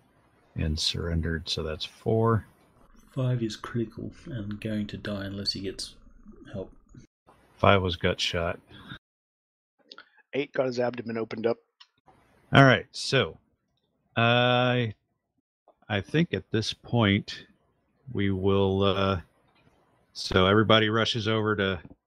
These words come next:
Speaker 1: to find that Rogers and Bold are holding their stuff in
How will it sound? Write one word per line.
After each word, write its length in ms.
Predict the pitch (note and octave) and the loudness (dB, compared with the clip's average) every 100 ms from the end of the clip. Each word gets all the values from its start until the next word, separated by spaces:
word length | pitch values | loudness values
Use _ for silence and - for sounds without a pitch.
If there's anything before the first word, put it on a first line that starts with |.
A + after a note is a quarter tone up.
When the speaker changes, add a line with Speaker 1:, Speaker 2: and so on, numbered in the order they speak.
| _ _ _ _ - | _ _ _ _ -8
Speaker 1:
to 120 | G2+ | -8
find 520 | - A#2 A2+ A2 G2+ | 0 2 4 4 2
that 240 | G2+ G2 F2+ _ _ _ _ - | 0 -2 -6 _ _ _ _ -4
Rogers 560 | G#2 G2+ G2 G2 F2 F#2 | 0 0 0 -4 -2 0
and 200 | F2+ E2+ | 0 2
Bold 460 | G2 G2+ G2+ F2+ - | 2 2 0 -4 -8
are 380 | G2+ F#2 F#2 F2+ | -2 0 0 -2
holding 300 | G2 F#2+ F#2 | -2 0 2
their 160 | F2+ E2 | 2 -2
stuff 400 | - G#2+ F#2+ G2+ | 0 0 2 2
in 360 | G2+ F#2+ F2+ | 4 4 2